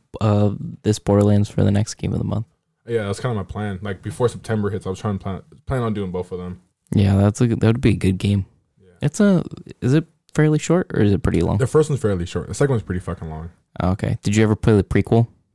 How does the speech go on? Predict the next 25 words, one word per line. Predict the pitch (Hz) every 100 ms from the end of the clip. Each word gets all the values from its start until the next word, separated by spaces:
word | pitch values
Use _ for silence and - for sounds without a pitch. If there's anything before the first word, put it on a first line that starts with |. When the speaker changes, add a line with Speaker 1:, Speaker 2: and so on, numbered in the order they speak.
| -
Speaker 2:
Mm-mm. | 107 67 85 - _ _ 233 -
Speaker 1:
The, | 90 65 - - 143
I, | 69 - -
I |
don't | 98 92
remember | 78 62 -
Speaker 2:
I, | -
Speaker 1:
what | 131
Speaker 2:
yeah, |
Speaker 1:
it's | -
Speaker 2:
I |
had | 104
Speaker 1:
called. | -
Speaker 2:
no | 90
interest | 90 98 -
in | 92
it. | 107
It's | 127
not | 123 120
made | 107
by | 107
Speaker 1:
Oh. |
Speaker 2:
the | 101
same | - 95
people. | 92 87 85